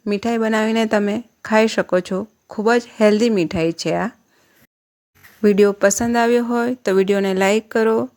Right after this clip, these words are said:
શેર કરો અને મારી ચેનલને જરૂરથી સબસ્ક્રાઇબ કરો. ફરી મળીશું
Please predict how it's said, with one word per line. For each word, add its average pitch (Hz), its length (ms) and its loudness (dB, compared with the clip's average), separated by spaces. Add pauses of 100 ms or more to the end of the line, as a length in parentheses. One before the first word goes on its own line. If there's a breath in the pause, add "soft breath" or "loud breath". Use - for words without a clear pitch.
(180)
શેર 220 340 2
કરો 233 300 0 (220)
અને 196 200 -2
મારી 202 260 0
ચેનલને 226 500 -2 (100)
જરૂરથી 226 540 2
સબસ્ક્રાઇબ 170 560 0
કરો. 175 340 -2 (1000 soft breath)
ફરી 240 240 4
મળીશું 240 640 -2